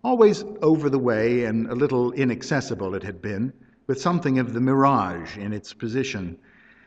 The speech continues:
But here it was now, quite indisputably,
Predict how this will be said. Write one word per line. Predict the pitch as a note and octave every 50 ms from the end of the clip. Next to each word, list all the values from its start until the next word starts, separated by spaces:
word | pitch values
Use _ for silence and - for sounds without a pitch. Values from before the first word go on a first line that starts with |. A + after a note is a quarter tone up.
| _ - - - - -
But | - - C#3 -
here | - B2 B2+ D3+
it | E3+ D3
was | C#3+ D3+ E3+ E3+ D3+ C3+
now, | C3+ D3 F#3 E3+ A2 G2+ A#2+
quite | B2 - C3 C3 C3 C3 C#3
indisputably, | C3+ C3 B2+ - - F#3+ G3 E3 C#3 F#2+ G#2 F#2 F#2+ B2+ D3